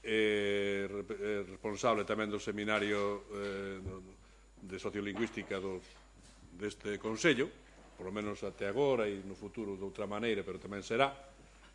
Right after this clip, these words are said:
E, e, por tanto, ele é o que vos vai explicar un,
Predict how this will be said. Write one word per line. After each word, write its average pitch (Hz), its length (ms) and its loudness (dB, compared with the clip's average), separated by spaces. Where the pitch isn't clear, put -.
E, 135 240 10
e, 139 120 6
por 135 200 8
tanto, 151 240 8
ele 156 160 10
é 147 40 12
o 143 120 6
que 131 320 10
vos 123 160 4
vai 135 200 8
explicar 127 560 8
un, 120 200 2